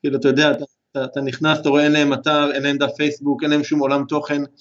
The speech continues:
זה קצת, אה, קצת בעייתי בעיניי. אה, מה שנקרא, אתה צריך, אה, ל-, יש משפט שהוא, באנגלית שאומר, אה, "You, you need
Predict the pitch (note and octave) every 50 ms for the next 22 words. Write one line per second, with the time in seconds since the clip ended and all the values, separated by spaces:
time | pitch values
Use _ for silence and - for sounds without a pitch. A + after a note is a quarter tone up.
0 | - - - - - - _ _ - - C#3+ D#3 C#3+ B2+ A#2+ B2 D3+ F3+ F3 -
1 | - E3+ E3 D3 - - D#3 C#3+ C#3 C3+ C3 B2 B2+ B2 B2 B2 A#2+ A#2+ - D3
2 | C#3 C#3+ - - B2 C3+ B2+ B2 B2 A#2+ B2+ C#3+ C#3+ D3 C#3+ C#3+ D3 D#3 E3 F3
3 | F#3+ G3 - _ _ _ _ _ _ _ - - - - B2+ B2 B2 B2 A#2+ A#2+
4 | A#2+ A#2+ B2 A#2+ A#2+ B2+ B2 - - _ _ _ _ _ _ _ _ - - C3+
5 | - - C#3 B2 C#3+ C3+ C3+ B2 B2+ D3 C3 C#3 D3+ C#3+ - D#3+ C#3+ C#3 C#3 C#3
6 | C#3 C3+ C3+ C3 C3 C3 C#3 C#3+ C#3+ - - _ - C#3 C3+ B2+ B2+ - C3+ -
7 | D3 C#3 C#3 D3 C#3 B2+ B2+ B2+ C3 C#3 C3 C3 C#3 C3+ C3+ - C#3 C3 C3 C#3
8 | C#3 C#3 C#3 C#3 C3+ B2+ B2+ C3 C3+ C3+ C#3 - C#3+ C3+ C#3 C#3+ E3 E3+